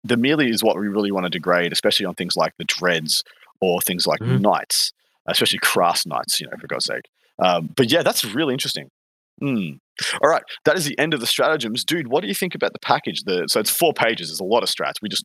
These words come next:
Speaker 1: we just went for, like, thirty-five minutes, just bang, bang, bang strats. Um, a huge, huge toolbox, isn't it?
Speaker 2: Yeah, it's an amazing toolbox. It continues off the trend of the eighth edition Codex and Engine War of just giving AdMech options for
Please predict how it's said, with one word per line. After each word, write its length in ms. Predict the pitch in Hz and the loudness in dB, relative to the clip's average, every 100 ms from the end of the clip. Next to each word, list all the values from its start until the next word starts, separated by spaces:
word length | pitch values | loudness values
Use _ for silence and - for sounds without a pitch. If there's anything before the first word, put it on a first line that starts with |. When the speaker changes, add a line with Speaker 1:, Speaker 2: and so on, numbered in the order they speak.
| - | -4
Speaker 1:
we 80 | 104 | -2
just 160 | 92 | -2
went 140 | 101 78 | -2 -4
for, 80 | 82 | -2
like, 180 | 78 - - - | -2 -2 -4 -2
thirty-five 320 | 87 - 69 | -2 0 -2
minutes, 200 | 69 - | -2 -6
just 120 | 73 | -2
bang, 200 | 78 80 | -2 -2
bang, 180 | 76 76 | -4 -4
bang 180 | 73 71 | -4 -2
strats. 380 | - 67 - - - - - | -2 -2 -4 -8 -10 -6 2
Um, 240 | 107 190 - _ _ _ _ | 2 2 -8 _ _ _ _
a 60 | - | 0
huge, 1000 | - - 117 113 185 190 120 87 - - | 2 2 2 4 4 4 2 2 2 2
huge 280 | 143 139 - | 0 -2 -2
toolbox, 500 | - 143 110 69 - | 0 0 0 0 0
isn't 180 | 98 76 | -2 -4
it? 100 | 64 _ _ - | -10 _ _ 4
Speaker 2:
Yeah, 160 | 139 | 4
it's 160 | 117 107 | 4 2
an 80 | 123 | 4
amazing 360 | 120 127 123 | 6 4 2
toolbox. 460 | 110 127 110 95 - | 0 0 0 -4 -6
It 60 | 104 | -10
continues 460 | 104 117 135 127 | -2 4 4 4
off 140 | 120 113 | 2 0
the 80 | 120 | -4
trend 420 | 117 113 117 113 | 0 0 0 -4
of 140 | 104 | -6
the 120 | 104 | -4
eighth 120 | 104 104 | -2 -2
edition 280 | 98 98 | -4 -4
Codex 380 | 95 107 101 95 | -4 -2 -2 -2
and 100 | 98 | -2
Engine 300 | 98 123 117 | 2 4 4
War 240 | 120 123 117 _ _ - | 4 2 -2 _ _ -2
of 160 | 107 101 | 0 2
just 300 | 127 123 - | 2 2 0
giving 280 | 120 110 101 | 0 0 -2
AdMech 460 | 104 101 101 98 - - | -4 -2 -4 -4 -10 -4
options 500 | 110 104 - 101 98 | -2 -2 -2 -4 -6
for 160 | - | -10